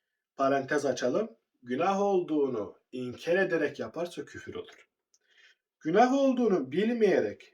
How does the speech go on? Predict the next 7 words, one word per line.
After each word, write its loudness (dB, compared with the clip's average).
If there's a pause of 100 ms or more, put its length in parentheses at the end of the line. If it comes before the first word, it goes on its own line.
yaparsa 0 (280)
Müslümanların -2 (280)
çoğunun 4
bildiği -2
şeyleri 2
onun -2
bilmemesi, -2